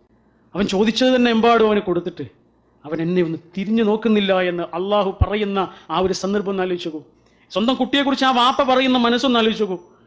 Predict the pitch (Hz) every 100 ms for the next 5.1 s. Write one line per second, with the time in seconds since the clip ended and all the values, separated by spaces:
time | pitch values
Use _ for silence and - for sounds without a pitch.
0 | _ - 170 214 214 208 208 208 247 226
1 | 214 240 247 240 220 214 196 196 196 190
2 | 190 202 214 185 175 175 156 - _ _
3 | _ _ - 196 240 233 208 185 175 170
4 | - 196 170 175 170 160 156 143 139 135
5 | 135